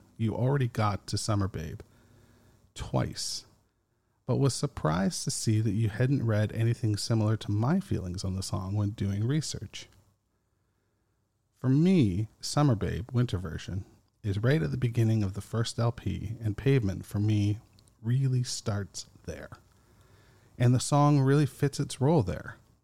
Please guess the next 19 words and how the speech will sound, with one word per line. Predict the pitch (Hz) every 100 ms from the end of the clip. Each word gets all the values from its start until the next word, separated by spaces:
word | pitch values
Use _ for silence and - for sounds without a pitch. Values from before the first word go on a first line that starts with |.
| _
It | 127 123
is | 120
this | 104 -
grand, | - 110 123 127 127 123
soaring | - - 110 120 117
song, | - 101 98 95 95 - _ _ _ _ _ _ -
and | 110 113
really | 156 139
worthy | 120 120 127 101
of | 87 98
its | 101 110
role | 107 101 92 92
as |
the | 101
beginning | 101 107 104 104
of | -
Pavement's | - 101 104 104 -
entire | - - 101 98
discography. | 98 - - 98 90 -